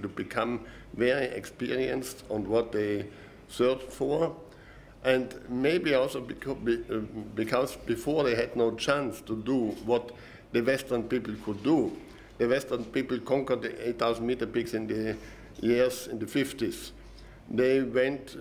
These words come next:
to the first big walls in the seventies. And the Polish were still stuck there in their, uh, small Poland and could not go to the Himalayas. And when they finally could go there, they were well prepared,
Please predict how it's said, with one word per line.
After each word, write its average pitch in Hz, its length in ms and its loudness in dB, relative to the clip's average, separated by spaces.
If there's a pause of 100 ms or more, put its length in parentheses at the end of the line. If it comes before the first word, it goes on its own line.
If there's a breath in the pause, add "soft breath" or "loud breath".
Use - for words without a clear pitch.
(100)
to 120 120 0
the 117 140 2
first 131 460 0
big 131 200 0
walls 120 560 2
in 113 180 -4
the 113 100 2
seventies. 120 640 -2 (460 loud breath)
And 110 120 0
the 113 60 0
Polish 135 420 2
were 120 160 4
still 135 280 -4
stuck - 460 -2
there 123 280 2
in 113 200 -2
their, 107 280 2
uh, 104 320 -6
small 110 360 -2
Poland 123 500 2
and 101 160 -4
could 113 220 -4
not 117 300 0
go 151 240 4
to 127 120 -4
the 104 120 -2
Himalayas. 90 640 -4 (400 loud breath)
And 120 160 2
when 151 180 2
they 131 140 2
finally 135 520 0
could 117 300 -2
go 135 200 2
there, 110 260 2
they 120 100 0
were 110 180 4
well 131 460 -2 (640)
prepared, 120 540 0